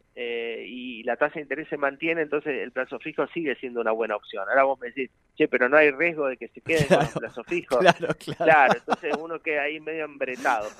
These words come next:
Speaker 1: La verdad que desde el punto de vista teórico no deberían tomar una medida de esa naturaleza, ¿no? Porque el sistema, eh, bancario argentino está especificado, a diferencia de la convertibilidad que estaba,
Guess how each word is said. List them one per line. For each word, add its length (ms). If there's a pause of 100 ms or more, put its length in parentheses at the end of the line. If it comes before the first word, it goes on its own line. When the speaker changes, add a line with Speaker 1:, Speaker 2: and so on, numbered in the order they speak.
(200)
Speaker 1:
La 140
verdad 340
que 100
desde 260
el 80
punto 260
de 80
vista 300
teórico 580
no 160
deberían 460
tomar 220
una 140
medida 300
de 100
esa 180
naturaleza, 680 (560)
¿no? 240
Porque 220
el 60
sistema, 360 (160)
eh, 120
bancario 400
argentino 380
está 180
especificado, 1000 (440)
a 100
diferencia 520
de 100
la 100
convertibilidad 720
que 120
estaba, 460